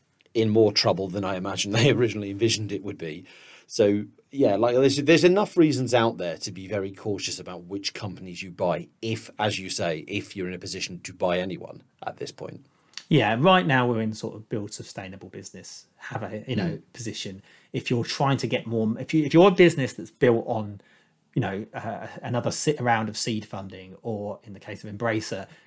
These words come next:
Speaker 2: continued money flowing into the business, um, that, you know, it, it's, um, from, from other sources outside of the games you're selling. Um, it, it's, it's certainly a, um,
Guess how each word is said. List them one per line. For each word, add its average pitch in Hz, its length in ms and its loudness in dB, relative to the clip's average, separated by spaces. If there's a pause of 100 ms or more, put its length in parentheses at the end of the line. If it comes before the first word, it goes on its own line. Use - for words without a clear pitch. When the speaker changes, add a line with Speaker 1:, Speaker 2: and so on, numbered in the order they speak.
Speaker 2:
continued 113 520 -2
money 101 240 -6
flowing 101 440 -8
into 101 180 -14
the 104 60 -14
business, 98 520 -12 (140)
um, 98 340 -14 (120)
that, - 160 -14
you 131 80 -6
know, 90 140 -8 (420)
it, 139 160 -4
it's, - 420 -8
um, 113 240 -4
from, 110 280 -4
from 110 180 -6
other 107 200 -4
sources 113 400 -4
outside 110 380 -4
of 104 80 -8
the 107 60 -14
games 110 300 -2
you're 101 100 -6
selling. 95 340 -10 (400)
Um, 131 460 4 (220)
it, - 160 -2
it's, 131 380 -2
it's 120 200 -6
certainly 113 560 2
a, 107 320 -4
um, 104 380 -8